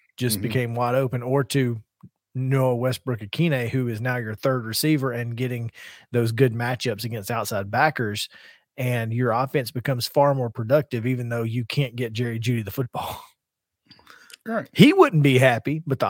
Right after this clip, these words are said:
Speaker 1: offense would be better.
Speaker 2: I guess that's, that's a theory. But
Speaker 1: <laughs>
Speaker 2: I, I, uh, bottom line, though, I mean, I, I'd rather see,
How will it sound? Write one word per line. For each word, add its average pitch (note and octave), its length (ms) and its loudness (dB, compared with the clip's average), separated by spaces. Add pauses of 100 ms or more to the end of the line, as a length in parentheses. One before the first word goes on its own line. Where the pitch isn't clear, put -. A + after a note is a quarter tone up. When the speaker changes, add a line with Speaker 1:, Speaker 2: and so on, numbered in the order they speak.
Speaker 1:
offense F3+ 320 0
would C#3 120 0
be C#3+ 100 4
better. A2+ 320 -4 (4000)
Speaker 2:
I A#2 120 -8
guess E3 300 -8
that's, - 400 -10
that's E3+ 200 -4
a E3+ 60 -4
theory. E3+ 460 -6 (1000)
But D3 340 4
Speaker 1:
<laughs> - 0 -
Speaker 2:
I, C#3+ 320 8
I, - 40 2 (160)
uh, D#3 80 -6 (120)
bottom A#2 720 2
line, A#2 400 0
though, G2+ 200 0
I G#2 100 0
mean, G#2 240 -4
I, G#2+ 320 -2
I'd G#2 80 -2
rather G#2 280 -2
see, G#2+ 580 -6